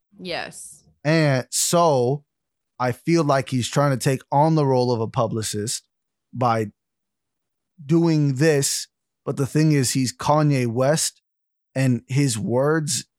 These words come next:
Speaker 2: don't really make sense. He, it's known that he has ghostwriters for his music. Now, I'm not saying that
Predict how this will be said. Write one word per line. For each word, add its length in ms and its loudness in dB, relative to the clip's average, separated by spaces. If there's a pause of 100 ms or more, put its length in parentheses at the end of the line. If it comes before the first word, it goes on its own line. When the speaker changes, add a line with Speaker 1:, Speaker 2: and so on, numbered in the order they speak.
(180)
Speaker 2:
don't 320 0
really 400 0
make 360 0
sense. 460 -2
He, 360 -6
it's 180 -6
known 400 4
that 200 0
he 160 -2
has 640 0 (520)
ghostwriters 800 0
for 220 -2
his 180 -4
music. 540 -2 (480)
Now, 420 0
I'm 120 2
not 200 2
saying 260 0
that 220 0